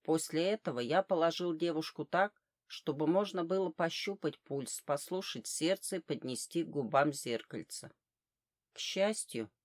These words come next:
она была жива, хотя пульс едва прощупывался, а дыхание было настолько слабым, что зеркальце запотело скорее от моего дыхания, чем от её.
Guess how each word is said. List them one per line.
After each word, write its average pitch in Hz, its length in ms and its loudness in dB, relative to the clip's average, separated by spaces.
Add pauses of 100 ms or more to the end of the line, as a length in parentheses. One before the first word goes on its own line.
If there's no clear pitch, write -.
(100)
она 185 320 4
была 196 300 8
жива, 185 500 2 (560)
хотя 180 460 0
пульс 202 400 -2
едва 160 360 4
прощупывался, 180 1120 -2 (200)
а 147 140 2
дыхание 175 720 0
было 165 260 2
настолько 175 640 0
слабым, 170 560 4 (300)
что - 280 -2
зеркальце 185 560 -2
запотело 170 560 0
скорее 180 540 0
от - 100 -8
моего 185 400 2
дыхания, 135 580 2
чем 139 300 -4
от 135 140 -6
её. 135 440 -6